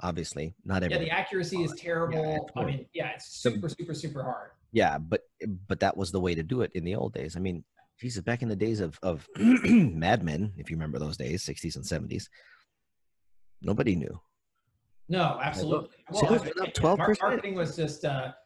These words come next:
Speaker 2: a best effort kind of thing. And, and really it was more, I think it was more about impressing the client. You know, it's like whenever I see a billboard around town, I think, you know, "I bet you that business owner really loves their name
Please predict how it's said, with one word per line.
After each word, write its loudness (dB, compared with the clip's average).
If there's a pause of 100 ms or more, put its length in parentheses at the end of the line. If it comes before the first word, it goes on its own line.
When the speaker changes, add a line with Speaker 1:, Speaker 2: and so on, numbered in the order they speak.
Speaker 2:
a -2
best 2
effort -2
kind -2
of -8
thing. 0
And, -4 (280)
and 2
really 4
it 2
was 0
more, 2
I 2
think 0
it -4
was -4
more -2
about -2
impressing -2
the -8
client. -6 (100)
You -4
know, -2
it's -4
like -4
whenever -2 (180)
I 0
see 0
a -2
billboard 2
around -6
town, -6
I -6
think, -4
you -2
know, 2
"I -2
bet -2
you -4
that -2
business -4
owner -4
really -8
loves -10
their -6
name -12